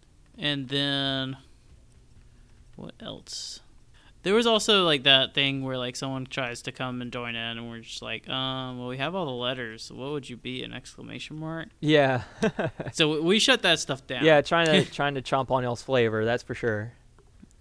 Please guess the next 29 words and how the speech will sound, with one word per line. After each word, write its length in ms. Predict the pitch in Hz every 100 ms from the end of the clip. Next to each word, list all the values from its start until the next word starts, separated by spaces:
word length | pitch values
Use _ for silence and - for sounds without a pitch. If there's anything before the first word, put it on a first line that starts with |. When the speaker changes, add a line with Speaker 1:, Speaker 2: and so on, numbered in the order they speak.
| - -
Speaker 1:
Oh, 160 | 190 131
also, 440 | 139 170 - 131
the 160 | 117 127
tough 280 | 120 139 -
part 200 | 131 120
was 160 | 123
going 400 | - 135 127 123
and 160 | 123 120
doing 320 | 131 127 123
the 160 | 117 117 120 -
halftime 380 | 151 156 127 117
show. 160 | - 120
I 100 | 120
had 160 | 131
to 60 | 120
go 380 | 131 131 131 131 - - - - -
run 260 | 139 180
behind 540 | 165 143 147 147 139 - -
the, 420 | 143 135 127 123
the 340 | 123 127 127 220 220 -
<laughs> 180 | _
concession 460 | - 143 160 156 143
stand, 420 | - 127 117 120 - - - -
throw 160 | - 170
on 160 | 160 147
my 120 | 139
marching 360 | 147 147 135
band 220 | 127 127 123
uniform. 260 | 123 131